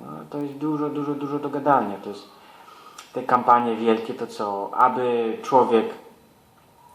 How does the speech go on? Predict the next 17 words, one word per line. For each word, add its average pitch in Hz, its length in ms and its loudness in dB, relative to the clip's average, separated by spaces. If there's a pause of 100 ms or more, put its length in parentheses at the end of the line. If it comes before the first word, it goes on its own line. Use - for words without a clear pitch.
(120)
kupował 107 540 4
ich, 104 260 -8 (880)
ich - 160 -18
tabletki. 123 540 0
No 95 200 -12
tak, 92 180 -2 (120)
bo 101 80 -6
jakbyś 98 400 -4
był, 101 320 -6 (300)
e, - 20 -10
zdrowy, 101 600 2
no 110 140 -6
to 117 120 -4
jak 98 200 4
oni 92 120 -8
by 90 140 -14
zarabiali? 92 440 -12